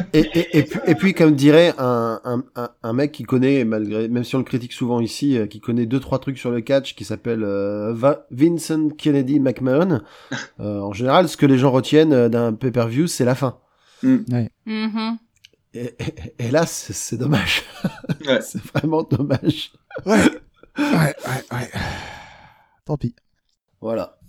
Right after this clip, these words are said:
Speaker 2: Donc
Speaker 1: Alors
Speaker 2: voilà, victoire de, de Kenny Omega, euh, et puis, euh, et puis hop, allez,
Speaker 3: Et
Speaker 2: c'est
Speaker 3: puis
Speaker 2: fait, c'est
Speaker 3: toujours
Speaker 2: fini.
Speaker 3: champion.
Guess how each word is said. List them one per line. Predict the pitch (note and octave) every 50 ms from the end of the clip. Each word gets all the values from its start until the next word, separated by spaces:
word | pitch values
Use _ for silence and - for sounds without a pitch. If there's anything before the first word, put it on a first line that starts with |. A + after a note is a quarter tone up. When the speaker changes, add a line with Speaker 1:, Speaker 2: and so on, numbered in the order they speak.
| _
Speaker 2:
Donc | C#3+ C3 C3
Speaker 1:
Alors | B2+ B2+ C#3
Speaker 2:
voilà, | C3 B2+ A#2 A2+ A2+ A2+ A2 -
victoire | B2 G#2+ A#2 A#2+ - - C3 B2 A#2+ A#2+
de, | A#2+ A#2 A2+ A2 G#2+ G#2+ G#2+
de | G#2 A2
Kenny | A2 A2 - C3+ C3+ C3+ C3+ C3
Omega, | B2+ B2 A#2+ A2+ G#2+ G#2 G2 G2 G2+
euh, | G#2+ A2 G#2+ G2+ G2 F#2+ F#2 F#2 F#2 F2+ F2+ F2+ F2+ F2+
et | F2+
puis, | F2+ - - G2 F2+ F2+
euh, | F2 E2 E2 D#2+ D#2+ D#2+ D#2 D#2 _ _ _ _ _
et | G#2
puis | F2+ - - G#2
hop, | G2 G#2 G#2 - -
allez, | A2+ G#2+ G#2
Speaker 3:
Et | G2+ -
Speaker 2:
c'est | - - - B2+
Speaker 3:
puis | E3+ E3+
Speaker 2:
fait, | -
c'est | -
Speaker 3:
toujours | - - - F3 F3+
Speaker 2:
fini. | - - F3 - A2
Speaker 3:
champion. | A#2+ B2+ C3+ -